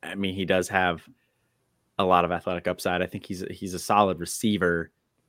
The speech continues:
but, you know, are you gonna be able to hang on for that long? But like you talked about with the wide, uh, the running backs there, I think, um, I like some of the guys in this range here. Kedron Young, I'm not the biggest fan of Kedron Young, but I like the landing spot in Notre Dame.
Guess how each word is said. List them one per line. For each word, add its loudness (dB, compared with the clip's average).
but, 0
you -4
know, -2
are 2
you 0
gonna -2
be 2
able 0
to -2
hang -4
on -6
for -8
that -4
long? -6
But 0
like 6
you 6
talked 2
about 4
with 0
the 0
wide, 6
uh, 0
the 0
running 0
backs -2
there, 2
I 2
think, -2
um, 0
I 4
like 4
some -2
of 4
the 4
guys 2
in -6
this -6
range -4
here. 0
Kedron -4
Young, -2
I'm -4
not 0
the -2
biggest 0
fan 2
of -4
Kedron -4
Young, 0
but 4
I 2
like 4
the -4
landing -2
spot -2
in -8
Notre -4
Dame. -2